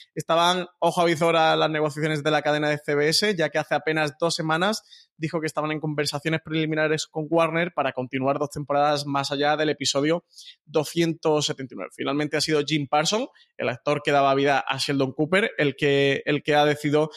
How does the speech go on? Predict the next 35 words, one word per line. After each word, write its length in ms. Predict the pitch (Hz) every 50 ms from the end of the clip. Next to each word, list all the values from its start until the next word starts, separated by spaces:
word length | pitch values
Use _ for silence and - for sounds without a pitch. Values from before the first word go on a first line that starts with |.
| - - - - _
cerrar 380 | - - 156 143 131 139 139 135
la 140 | 135 135
serie, 220 | - - 151 151 151
no, 200 | 151 151 151 151
no 160 | 151 151 151
continuar. 520 | 147 165 151 143 - 156 147 139 123 117 113
Y 80 | 117
sin 200 | 110 - - 135
Sheldon, 400 | 127 - - 156 160 175 185 185 - _
evidentemente, 580 | 165 165 160 165 160 147 160 156 160 160 156 175
pues, 240 | 160 151 139 131 127
pues 160 | - 139 131
no 220 | 135 139 139 135 131
habrá 220 | 127 131 131 127
más 580 | 123 123 123 120 120 117 - - - - - - -
Big 200 | 147 160 131 117
Bang. 200 | 117 92 95 90 - _ - - - - - _ _ _ _
Pese 400 | - 190 175 - 180 170 165 165
al 180 | 165 160 160 156
sueldo 640 | - - 185 185 190 196 175 170 208 208 208 202 165
de 100 | 151 190
un 120 | 196 208 214
millón 260 | 220 208 208 202 196
de 60 | 196 190
dólares 440 | 190 190 190 185 185 180 - _ _
por 220 | - 185 180 180 185
episodio 640 | 185 160 185 165 - 151 131 120 117 120 117 110
que, 300 | - 127 123 127 127 123 120 -
que 120 | 139 135
ya 120 | 143 147
estaban 420 | 147 143 - 151 147 147 143 143 135
cobrando 340 | - 143 139 135 135 135 135
los 140 | 131 -
actores 300 | 131 - _ - 143 139 139
protagonistas, 720 | - 143 - 135 135 139 151 160 - - 190 185 202 220 -